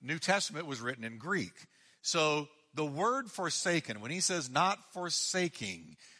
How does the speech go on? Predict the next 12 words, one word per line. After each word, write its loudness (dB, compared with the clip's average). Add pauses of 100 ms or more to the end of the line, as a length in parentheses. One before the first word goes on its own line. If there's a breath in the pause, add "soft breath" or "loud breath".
the 0
assembling 4
of 2
ourselves 4
together," 0 (400 loud breath)
the -4
word 2
forsaken -2
means -2 (240 loud breath)
to -2
leave 0
something 2